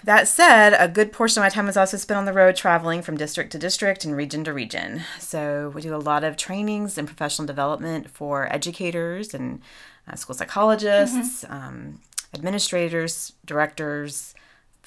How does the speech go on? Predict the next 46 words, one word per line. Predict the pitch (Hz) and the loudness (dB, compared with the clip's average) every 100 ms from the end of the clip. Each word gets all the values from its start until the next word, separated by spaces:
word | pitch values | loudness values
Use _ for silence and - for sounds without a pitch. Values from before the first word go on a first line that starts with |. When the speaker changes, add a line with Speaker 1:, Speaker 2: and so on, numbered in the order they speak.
| - | -18
Speaker 1:
um, | 131 135 135 - | -18 -18 -20 -14
even | 170 160 151 | -8 -8 -8
parents, | 151 143 139 127 - - | -8 -6 -8 -8 -12 -14
to | - | -14
try | - 160 | -16 -14
to | 156 | -12
make | 160 | -12
sure | - 165 | -12 -14
that | |
we're | 160 156 | -14 -14
getting | - - | -12 -12
some | 165 | -12
words | 151 156 | -14 -14
out | 151 - | -14 -14
to | 160 | -16
them | 156 156 | -12 -12
that | - - | -12 -14
they | 147 | -14
need | - | -14
as | - - | -16 -16
well. | - - - - - - - _ - | -14 -14 -14 -20 -20 -20 -20 _ -14
Um, | 156 131 - 165 165 - | -10 -10 -10 -14 -14 -8
and | 180 185 | -4 -2
then | 180 175 170 170 180 - | 0 0 0 -2 -6 -10
we | 185 | -6
also | - 156 160 - 165 160 160 156 | 0 0 0 -2 0 0 -2 -4
work | 165 156 - | -4 -4 -2
with | 170 - | -6 -4
districts | 156 - 175 156 - | -6 -4 -4 -4 -6
that | 165 - | -4 -2
are | 139 147 | -2 -2
struggling, | - - 180 175 208 247 220 | -4 -4 -4 -4 -6 -6 -6
or | 139 - | -8 -10
I | 143 | -12
do, | 147 143 | -10 -10
I | |
should | 143 147 | -10 -12
say, | - 151 165 - - - - | -12 -10 -12 -16 -20 -20 -10
with | 170 | -6
some | 165 170 156 | -4 -2 -2
various | 160 160 156 151 - | 0 0 0 -4 -6
things | 151 143 151 | -4 -4 -4
related | 156 143 139 151 151 | -4 -4 -4 -6 -4
to | - 160 151 147 143 | -4 -4 -6 -6 -8
the | 143 | -10
field. | - 131 175 254 | -10 -8 -4 -6